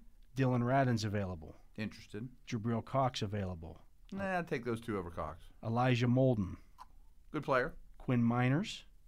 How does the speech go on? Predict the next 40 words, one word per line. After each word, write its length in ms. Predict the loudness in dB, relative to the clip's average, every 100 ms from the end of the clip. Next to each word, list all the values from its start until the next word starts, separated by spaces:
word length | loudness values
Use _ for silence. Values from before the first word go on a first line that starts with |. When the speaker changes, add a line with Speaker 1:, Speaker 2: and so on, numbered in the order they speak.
| -20 -20 -20 -20 -20 -18 -18 -18 -20 -20 -20 -18
Speaker 2:
I 40 | -18
like 160 | -18 -18
him 80 | -12
a 40 |
lot. 100 | -2 2
Speaker 1:
Liam 160 | 4 4
Eichenberg. 600 | 2 0 0 0 -2 -4 -10 -20 -20 -20 -20 -20 -20 -20 -20 -12 -4
Uh, 260 | -2 -2
Jamin 400 | 0 2 4 2
Davis. 680 | 2 2 2 0 -2 -6 -10 -18 -20 -20 -20 -18
Speaker 2:
Jamin 220 | -16 -14 -14
Davis 300 | -14 -16 -18
would 80 | -16
be 80 |
hard 180 | -16 -10
to 60 | -2
Speaker 1:
Kendrick 300 | 0 0 -2
Speaker 2:
pass 60 |
on. 20 | 0
Speaker 1:
Green. 680 | 4 6 4 4 2 -2 -4 -10 -20 -20 -20 -12 -4
Um, 720 | -2 -2 -2 -2 -2 -4 -2
you 140 | -2
got, 280 | -2 -2 -4 -6 -18 -12 -8
uh, 40 |
Speaker 2:
A 640 | -6 -6 -6 -6 -6 -8 -12 -16 -20 -20 -18 -4
lot 140 | 0
of 40 | 0
the 60 |
centers 320 | 0 -2 -2
must 140 | -4 -4
have 80 | -2
went, 180 | -2
though. 200 | -4 -8 -12 -18 -20 -20 -20 -20 -20 -20 -20 -2
Speaker 1:
Well, 280 | 4 6 4
let 100 | 2
me 100 | 0
see 200 | 0 0
here. 120 | 0 -2
Let's 140 |
go 80 | -2